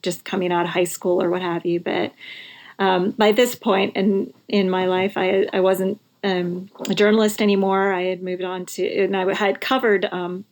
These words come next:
politics, actually, government and politics while I was a reporter. So, um, it was sort of the next natural transition for me was to kind of go back,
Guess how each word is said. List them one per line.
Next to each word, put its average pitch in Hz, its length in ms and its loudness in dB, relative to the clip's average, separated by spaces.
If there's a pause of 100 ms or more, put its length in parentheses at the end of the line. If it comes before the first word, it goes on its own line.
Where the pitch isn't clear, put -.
politics, 214 680 2
actually, 180 500 2
government 180 540 -2
and 175 120 -10
politics 190 560 -4
while 180 140 -2
I 190 80 -2
was 185 180 -6 (220)
a 175 60 0
reporter. 208 600 0 (600)
So, 208 640 4
um, 190 280 2
it 196 60 2
was 196 320 -2
sort - 440 -2
of 190 60 -2
the 196 80 4
next 196 320 0
natural 190 340 0
transition 185 460 -4
for 190 120 -8
me 185 160 -4
was 185 160 -6
to 208 120 -8
kind 190 180 -4
of 185 100 -6
go 185 160 0
back, 180 260 -2